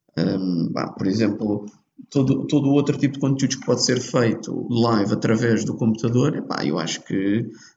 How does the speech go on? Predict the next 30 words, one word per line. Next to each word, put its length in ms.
eu 120
acho 240
que 100
sem 240
dúvida 340
que 140
é 60
um, 680
que 60
é 40
uma 140
funcionalidade 1000
interessante. 560
Ah, 140
mas 140
estou 160
para 200
ver, 240
não 220
sei 220
como 180
é 100
que, 220
como 200
é 60
que 120
as 60
coisas 220
vão 140
evoluir. 560